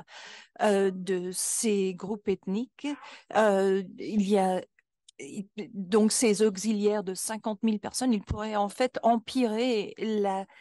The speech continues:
situation sécuritaire. Au Burkina Faso, la militar-, militarisation accrue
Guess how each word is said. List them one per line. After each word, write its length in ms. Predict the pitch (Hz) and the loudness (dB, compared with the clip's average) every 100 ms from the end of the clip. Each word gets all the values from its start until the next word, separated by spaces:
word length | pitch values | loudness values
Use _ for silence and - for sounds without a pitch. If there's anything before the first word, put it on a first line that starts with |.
| - _ | -20 _
situation 500 | - 226 226 208 214 | -6 -4 -2 -2 -2
sécuritaire. 420 | 214 202 202 156 | -2 -6 -2 0
Au 60 | 175 | 2
Burkina 420 | 214 202 233 214 | 0 2 2 4
Faso, 400 | 214 202 - 202 | 2 0 0 -2
la 160 | 185 185 190 | -2 -6 -2
militar-, 760 | 208 214 214 214 - 226 - - - 214 | 0 0 -2 -6 -8 -10 -10 -14 -8 -2
militarisation 1200 | 220 226 - 208 202 196 202 196 - 220 214 - _ | 0 0 -2 -4 -2 -2 -4 -4 -2 0 0 -4 _
accrue 680 | 208 208 - - 254 285 | 0 0 -2 -2 4 4